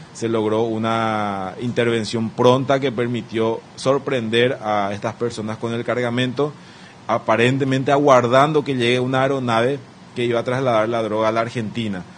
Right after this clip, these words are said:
Eh, se produjo incluso un enfrentamiento, hay un herido, eh, entre los supuestos narcotraficantes, también una, un personal de la senat, eh, recibió una, un proyectil de refilón a la altura de la oreja y tiene un proyectil en el chaleco antibalas.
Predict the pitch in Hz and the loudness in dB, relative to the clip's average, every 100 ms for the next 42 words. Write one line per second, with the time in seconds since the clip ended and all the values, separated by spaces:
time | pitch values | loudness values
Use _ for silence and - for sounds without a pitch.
0 | - - - - 110 104 123 127 120 131 | -20 -20 -16 -8 -8 -6 -4 -2 -2 -2
1 | 147 160 131 127 131 139 135 135 135 127 | -6 -6 -6 -4 -2 -2 -2 -2 -2 -4
2 | 123 135 127 135 131 123 131 160 147 165 | -4 -4 -2 -2 0 0 2 0 0 -4
3 | 175 - - - - - 117 123 127 120 | -4 -16 -20 -20 -14 -4 0 0 2 0
4 | 123 151 151 147 143 123 117 113 113 117 | 2 4 4 4 0 -2 -4 -4 -4 -2
5 | 117 131 - 113 123 123 131 139 135 135 | -2 -6 -6 -6 -4 -4 -2 -2 -2 -4
6 | 131 131 135 135 127 123 117 113 123 135 | -2 -2 -2 -6 -6 -6 -4 -4 -4 -6
7 | 131 120 123 123 113 127 123 120 110 113 | -6 -6 -4 -4 -4 -4 -4 -4 -2 -2
8 | 120 117 117 117 123 - - - - - | -2 -2 -2 0 0 -2 -20 -20 -20 -20
9 | - - 120 113 107 110 123 113 117 117 | -14 -4 0 0 -2 -6 -4 -2 0 0
10 | 123 123 117 117 120 120 123 123 123 123 | -2 -2 -2 -4 -4 -4 -2 0 -2 -4
11 | 117 120 123 123 123 120 120 123 117 113 | -4 -2 -4 -4 -4 -2 0 -2 -4 -4
12 | 113 113 123 120 123 120 131 135 113 107 | -2 0 0 0 -2 -2 -2 -2 -4 -8
13 | 110 107 107 104 117 120 110 113 110 113 | -6 -8 -8 -6 -4 -4 -6 -4 -4 -2
14 | 117 110 - 107 101 117 123 123 113 123 | -4 -4 -4 -4 -4 -4 -2 0 2 0
15 | 143 | -4